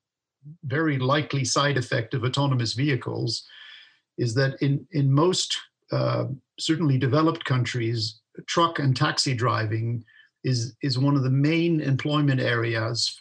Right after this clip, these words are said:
particularly for men with low education. And if those jobs disappear, then you have millions of people who at least had, who are at the, you know, lower rungs of the social ladder, who at least had some way into the, into society, who lose that.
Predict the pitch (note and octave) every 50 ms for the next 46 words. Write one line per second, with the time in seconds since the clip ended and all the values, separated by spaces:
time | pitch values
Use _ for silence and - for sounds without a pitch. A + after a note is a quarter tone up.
0 | _ - C#3 C3 - F3 D3 - - D#3 B2+ B2+ - - C3 A#2 G#2+ - B2+ B2+
1 | C3 C3 C#3+ D3+ C#3 C3+ B2+ B2+ A#2 B2 B2+ C3 B2+ B2+ C3 C3 C3 C3 A#2 -
2 | G#2+ A#2 - - D3 C#3 C#3+ - - - A#2+ C3 C#3 A#2+ - _ _ _ _ _
3 | _ _ _ _ _ _ _ _ _ - C#3+ D3+ D3 - - E3 F3+ G3+ G#3 D#3
4 | C3 B2 E3 D#3+ E3 E3 D3+ - - A2 A2+ D3 D3+ - - C#3+ B2+ - E3+ E3+
5 | E3 A2+ G#2+ A#2 C3 C#3+ C#3 C3 C#3+ C#3+ D3 D3 D3+ C#3+ C#3+ D3+ B2+ B2 D3+ D#3+
6 | F3+ G3 G#3 G3 F#3 F3 E3+ D#3 C3+ B2 C#3+ C3 - - F#3 F3+ C#3+ - B2+ B2
7 | B2+ C3 B2+ C#3+ C3+ - D#3 D3+ D3+ - - - - C#3 C3+ C3 C3 B2+ A#2 G#2+
8 | - - _ _ _ _ _ - D#3+ - - F#3 D#3 C3+ C#3+ C#3+ C#3 C#3 C3 B2+
9 | B2+ - - C3 A#2+ - - - F#2+ D3+ E3+ D3 B2+ A#2+ A#2+ A2+ A#2+ C3+ D#3 D3+
10 | C#3+ C3+ B2+ B2+ C3 C3 C3 B2+ B2+ A2+ G#2+ A2+ G#2+ G#2+ B2+ - - - C3 -
11 | - C3 A#2 B2+ D3 D#3 E3+ D3+ C#3+ B2 B2 B2 B2+ C3 C#3 C3+ - D3+ E3 D#3+
12 | - - - B2 B2+ B2+ B2 A2+ A2 - - E3 E3 E3+ D#3 C3+ C3+ B2+ A#2+ A#2
13 | A#2 A2+ - B2+ B2 A#2+ A#2 - C3 B2 A#2 A2+ - - C3+ B2 A#2 G#2 - B2
14 | - - C3+ - - E3 E3 D#3 C3+ B2+ - - A#2+ A#2+ A2+ A2+ C#3 C#3+ C#3+ D3+
15 | E3+ E3+ D3+ G#2+ G#2+ - - - - - -